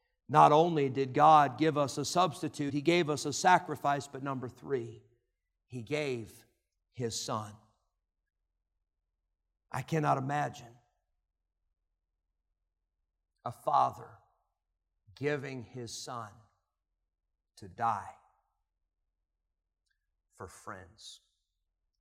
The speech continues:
for people that he loved. But God didn't just give his son to die for people that loved him. He gave his son to die for people that hated him.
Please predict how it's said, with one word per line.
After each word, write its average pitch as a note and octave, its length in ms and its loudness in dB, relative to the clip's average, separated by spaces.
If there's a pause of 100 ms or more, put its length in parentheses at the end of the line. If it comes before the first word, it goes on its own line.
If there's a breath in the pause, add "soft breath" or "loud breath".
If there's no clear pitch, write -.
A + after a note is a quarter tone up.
(800)
for A2+ 100 -10
people B2 440 -16
that A2 200 -14
he F#2 80 -20
loved. F#2+ 520 -14 (1300)
But - 100 -20
God D3+ 260 2
didn't D3 200 -6
just A2+ 180 -14
give C3 180 -8
his B2 160 -10
son B2 320 -10
to G#2+ 100 -14
die A2+ 380 -4
for G#2 100 -12
people A2+ 560 -10 (520)
that F#2+ 180 -16
loved A2+ 320 -8
him. F2+ 120 -16 (1400)
He G2+ 100 -16
gave A#2+ 300 -8
his G#2 180 -14
son A2+ 420 -10
to G#2 80 -18
die G#2 380 -6
for G#2 100 -16
people G2+ 540 -16 (1160)
that G2 100 -14
hated F#2 340 -16
him. F2+ 140 -20